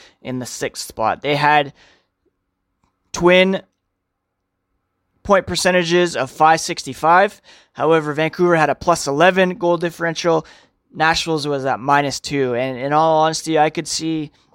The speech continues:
the Nashville Predators surprising here and taking, uh,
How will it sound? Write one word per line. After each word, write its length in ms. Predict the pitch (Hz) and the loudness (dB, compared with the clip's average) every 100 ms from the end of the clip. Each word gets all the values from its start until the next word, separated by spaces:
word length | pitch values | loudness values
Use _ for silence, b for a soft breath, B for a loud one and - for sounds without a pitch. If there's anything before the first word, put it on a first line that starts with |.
| _ _ | _ _
the 80 | 147 | -4
Nashville 400 | 147 151 151 143 | 0 0 -4 -8
Predators 640 | 165 151 139 139 131 - b b | -4 -4 -2 -4 -4 -8 b b
surprising 640 | - - 170 175 165 156 | -14 -2 2 4 2 -4
here 400 | 147 143 135 135 - _ _ | -4 -4 -4 -6 -10 _ _
and 520 | - 143 139 135 127 - b b b _ _ | -6 -4 -2 -4 -8 -16 b b b _ _
taking, 640 | - 175 170 156 147 143 120 _ _ _ - | 0 0 2 0 0 -2 -8 _ _ _ -12
uh, 200 | 120 | -8